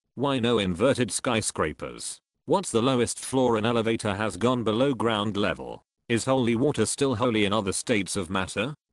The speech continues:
Someone in my apartment building is smoking weed, and it's coming into my unit through the ventilation somewhere,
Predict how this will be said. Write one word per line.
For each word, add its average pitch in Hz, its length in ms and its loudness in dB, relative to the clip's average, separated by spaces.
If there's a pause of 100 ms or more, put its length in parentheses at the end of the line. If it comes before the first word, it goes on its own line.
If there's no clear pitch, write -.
Someone 160 440 0
in 127 120 0
my 113 200 0
apartment 107 600 -2
building 117 340 4
is 95 140 0
smoking 98 440 -2
weed, 67 500 -6 (180)
and 110 180 -2
it's 95 180 -4
coming 107 360 0
into 101 240 -2
my 95 160 2
unit 117 340 2
through 101 220 -2
the 101 100 0
ventilation 104 680 0
somewhere, 71 600 -4